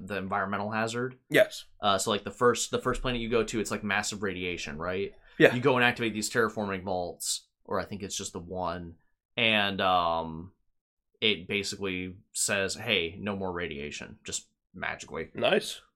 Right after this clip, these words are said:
Speaker 1: There's one for the cold planet. There's one for, for everything.
Speaker 2: Right, right.
Speaker 1: Yeah. Um,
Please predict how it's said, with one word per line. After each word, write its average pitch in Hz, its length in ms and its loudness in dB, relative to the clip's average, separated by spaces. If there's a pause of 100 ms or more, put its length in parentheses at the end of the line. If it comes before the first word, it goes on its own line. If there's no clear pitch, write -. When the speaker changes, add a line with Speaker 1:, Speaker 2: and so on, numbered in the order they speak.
Speaker 1:
There's 101 140 -6
one 101 160 -2
for - 100 -8
the - 60 -6
cold 117 320 2
planet. 101 440 2
There's 92 200 -2
one 90 260 -2
for, 85 480 -2 (100)
for 85 200 -4
everything. 80 1160 -6
Speaker 2:
Right, 156 380 8
right. 117 220 0
Speaker 1:
Yeah. - 40 -10 (1600)
Um, 107 600 6